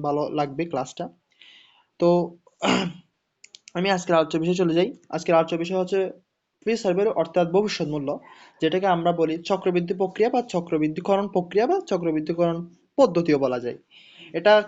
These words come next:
কি চক্রবৃদ্ধিকরণ প্রক্রিয়া বা পদ্ধতি, এটা আপনারা বই পড়লেও জানতে পারবেন।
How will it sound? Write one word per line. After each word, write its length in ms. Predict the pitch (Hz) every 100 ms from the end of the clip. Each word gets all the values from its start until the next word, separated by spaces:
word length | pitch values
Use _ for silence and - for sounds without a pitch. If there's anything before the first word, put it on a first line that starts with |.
| -
কি 240 | 208 302
চক্রবৃদ্ধিকরণ 720 | 220 185 180 175 190 202 202
প্রক্রিয়া 400 | 202 185 175 180
বা 80 | 196
পদ্ধতি, 560 | 196 165 151 156 254 349 -
এটা 200 | 180 175
আপনারা 300 | 156 151 160
বই 200 | 160 180
পড়লেও 280 | 202 208 214
জানতে 220 | 220 220
পারবেন। 300 | 220 254